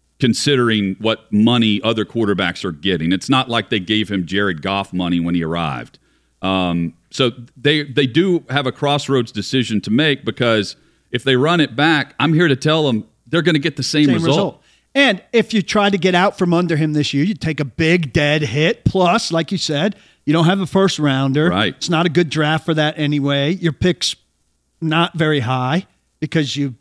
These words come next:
Speaker 2: you, you're, you're, like, the best, worst team. And,
Speaker 1: Right.
Speaker 2: and, uh, you know, you don't have, you're a very thrifty team. You know, you're not gonna deal, you don't have a first this year.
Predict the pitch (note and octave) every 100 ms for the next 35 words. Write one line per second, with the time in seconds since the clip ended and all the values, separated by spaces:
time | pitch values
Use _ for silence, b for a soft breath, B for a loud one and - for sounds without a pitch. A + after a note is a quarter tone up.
0 | _ _ _ _ C#3+ B2+ D3 C3+ D#3 D3+
1 | B2+ - _ D3 D3 C3+ C3 D3 C#3 -
2 | C3+ E3+ D3+ C3 - C#3 D#3 D3 - -
3 | D3 C3 C#3+ G#3+ b b b b _ F3
4 | E3+ E3 A2 B2+ - - _ - E3 E3
5 | F3+ F#3+ E3+ - F3+ F3+ F#3 F3+ - _
6 | A#3+ A#3 D#3+ F3 G3 F3+ F#3 G3+ - E3
7 | F#3 F#3+ F3+ - _ _ _ - B _
8 | _ _ F#3 G3 E3 D4 G3+ - A3 A#3
9 | - D3 B2+ F3 D3+ A#2 G#2+ _ _ -
10 | D#3+ D#3 D3+ F3 G3 G3 E3+ D#3 C#3+ -
11 | D3+ B2 F#3+ F3+ E3+ D#3 - - G3+ A3+
12 | F3 D#3+ F#3 E3 - E3+ F#3 - A#2+ A2+
13 | A#2+